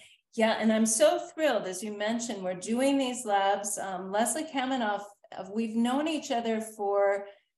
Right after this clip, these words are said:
several decades now, I think since the early nineties as well, that we had bumped into each other's worlds, um, particularly in the yoga sphere.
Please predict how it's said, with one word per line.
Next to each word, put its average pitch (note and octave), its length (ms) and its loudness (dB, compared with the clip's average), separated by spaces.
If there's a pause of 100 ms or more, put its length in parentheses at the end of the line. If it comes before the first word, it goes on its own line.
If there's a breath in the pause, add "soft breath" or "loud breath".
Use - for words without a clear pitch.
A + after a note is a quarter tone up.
(420)
several F#3+ 460 -2
decades F#3+ 580 -2
now, G3 360 0
I C4 100 4
think C4 220 0
since - 320 -2
the A#3+ 160 0
early B3 300 4
nineties B3 680 0
as B3 160 -6
well, G#3+ 420 6
that G#3+ 240 2
we A3+ 200 -2
had A#3 280 -2
bumped G#3+ 260 -6
into A3 280 -2
each G#3+ 200 -4
other's G3+ 320 -4
worlds, G3+ 500 0
um, F#3+ 200 -6
particularly G3 840 -4
in F3+ 100 -6
the F3 60 -6
yoga G#3 360 0
sphere. E3 520 -6